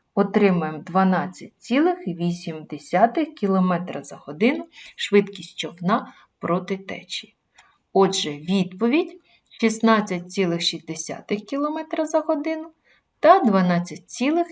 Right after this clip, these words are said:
вісім десятих кілометра за годину. Сьоме. Знайди всі цифри, які можна записати замість зірочки, щоб округлення було правильне.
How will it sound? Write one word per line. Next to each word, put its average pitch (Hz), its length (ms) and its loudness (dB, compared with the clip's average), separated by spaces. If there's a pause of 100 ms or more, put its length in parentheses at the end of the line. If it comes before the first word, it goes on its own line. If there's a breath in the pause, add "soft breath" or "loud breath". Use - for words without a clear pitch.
(160)
вісім 185 280 -8
десятих 269 600 -6
кілометра 170 680 -12
за 190 140 -12
годину. - 400 -16 (4000)
Сьоме. 196 340 2 (720)
Знайди 190 480 2
всі 254 240 -2
цифри, 185 460 -2
які 202 240 -2
можна 202 360 2
записати 196 640 -2
замість 220 400 2
зірочки, 180 480 -2
щоб 175 260 -8
округлення 214 680 0
було 202 340 -4
правильне. 160 580 -10